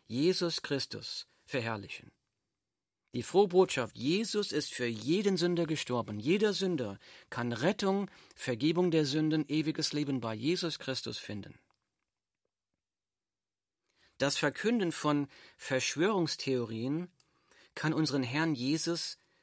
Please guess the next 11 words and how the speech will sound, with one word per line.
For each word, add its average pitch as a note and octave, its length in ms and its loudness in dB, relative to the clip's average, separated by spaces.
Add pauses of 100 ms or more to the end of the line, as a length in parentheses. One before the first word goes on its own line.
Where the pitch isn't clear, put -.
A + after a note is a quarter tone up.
(160)
aber C3 200 0
noch C3+ 300 0
auf A#2 160 -4
eine A#2+ 260 -2
andere E3 380 0
Art A2+ 240 -4
und G#2 180 -6
Weise A#2 500 -4 (300)
in A#2+ 140 -2
Verruf B2 440 -2
bringen. F2+ 380 -12